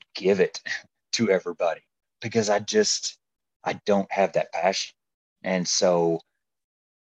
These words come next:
I'm not gonna force myself into those areas that, that I don't have that, because that, it takes away from my message. It is a,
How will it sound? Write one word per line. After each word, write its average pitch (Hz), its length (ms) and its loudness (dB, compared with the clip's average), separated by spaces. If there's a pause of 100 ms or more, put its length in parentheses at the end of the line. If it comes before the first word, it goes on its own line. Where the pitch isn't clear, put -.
(140)
I'm 90 300 0
not 90 280 2
gonna 92 200 -2
force 95 460 0
myself 85 680 0 (380)
into 104 420 -2
those 90 360 2
areas 90 600 2
that, 85 340 -2 (100)
that 85 140 -2
I 85 180 -2 (100)
don't 87 360 -4
have 110 340 -2
that, - 300 -16
because 95 640 -4
that, 95 360 2 (1300)
it 107 180 0
takes 117 340 2
away 98 320 2
from 98 280 -4
my 90 180 -2
message. - 680 -4
It 87 200 -4 (100)
is 95 280 -2
a, 95 340 2